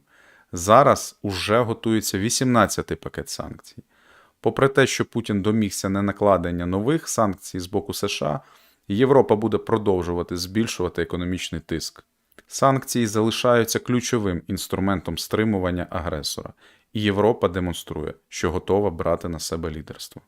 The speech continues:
Отже, що ми маємо за підсумками розмови Трампа і Путіна? Росія продовжує затягувати час, пропонуючи абстрактний меморандум і уникаючи конкретних зобов'язань. Трамп,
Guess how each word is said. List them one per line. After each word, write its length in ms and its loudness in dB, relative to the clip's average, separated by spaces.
Отже, 300 4
що 200 2
ми 120 4
маємо 380 4
за 120 -2
підсумками 600 -2
розмови 420 0
Трампа 440 0
і 80 -2
Путіна? 460 -12
Росія 460 4
продовжує 720 4
затягувати 600 0
час, 480 0
пропонуючи 680 0
абстрактний 680 2
меморандум 640 -2
і 240 -2
уникаючи 720 4
конкретних 540 -4
зобов'язань. 680 -6
Трамп, 380 6